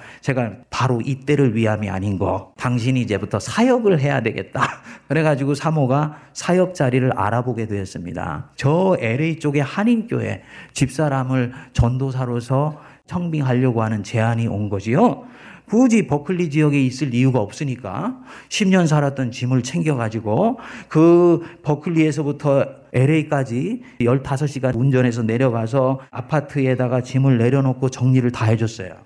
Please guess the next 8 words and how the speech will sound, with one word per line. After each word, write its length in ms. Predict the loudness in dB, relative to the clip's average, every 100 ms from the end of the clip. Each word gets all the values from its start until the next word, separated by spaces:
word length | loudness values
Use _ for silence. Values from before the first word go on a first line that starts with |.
| _
그리고 240 | -4 0 0
사모가 560 | 0 0 2 2 0 -6 -20 -8
본인 320 | 0 2 2 2
일하는 420 | 2 2 0 -2
곳으로 300 | -4 -4 -4
딱 160 | -4
갔는데 640 | -2 -2 -4 -6 -8 -8 -14 _ _
목사님이 840 | 0 0 2 2 2 0 -2 -6